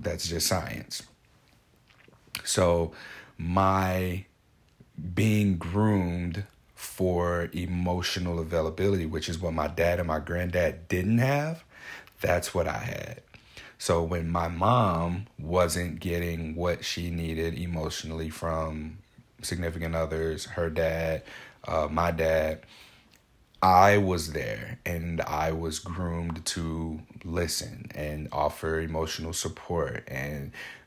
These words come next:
be there and be empathetic and be in tune with emotion. So this explains why I have such high emotional awareness,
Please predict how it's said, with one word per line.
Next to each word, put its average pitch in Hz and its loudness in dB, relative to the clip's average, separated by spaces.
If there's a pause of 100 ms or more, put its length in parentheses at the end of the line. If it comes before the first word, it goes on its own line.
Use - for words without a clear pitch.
be 92 2
there 67 -4
and 58 -6
be 78 -4
empathetic 80 0
and 78 -6
be 78 -4
in 82 -4
tune 92 0
with 87 -4
emotion. 92 0
So 82 2 (500)
this 92 2
explains 90 -2
why 85 6
I 80 0
have 80 0
such - 0
high 85 0
emotional 82 -4
awareness, 87 0